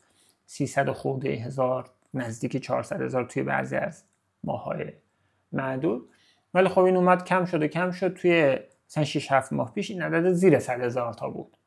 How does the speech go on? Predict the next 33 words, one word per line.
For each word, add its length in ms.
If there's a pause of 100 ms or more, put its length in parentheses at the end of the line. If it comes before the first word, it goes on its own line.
هشتاد 280
و 40
هفت 180
هزار 220
تا 160
هشتاد 300
هزار 280
تا، 120
یه 60
عدد 260
اینجوری. 360 (680)
فلذا 320
این 160
عدد 260
صد 240
و 60
چهل 240
هزار 280
تا، 300 (220)
با 180
توجه 580
به 80
ش-، 240 (280)
عوامل 600
محیطی 1040 (480)
این 160
بازهٔ 380
زمانی 520
خاصی 400
که 100
توش 200
قرار 280
داریم، 200